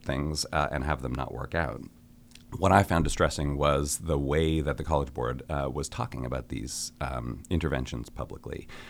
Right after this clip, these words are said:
I think they are not being straightforward, uh, we're not being straightforward with the public about the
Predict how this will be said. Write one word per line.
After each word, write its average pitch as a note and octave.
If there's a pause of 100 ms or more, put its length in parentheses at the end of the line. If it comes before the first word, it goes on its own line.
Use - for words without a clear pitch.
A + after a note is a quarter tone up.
I D#2+
think E2
they D2+
are C#2
not D#2
being C#2
straightforward, C2 (160)
uh, C#2
we're F2+
not F2+
being D2
straightforward C2
with C#2+
the -
public C2+
about C2+ (540)
the E2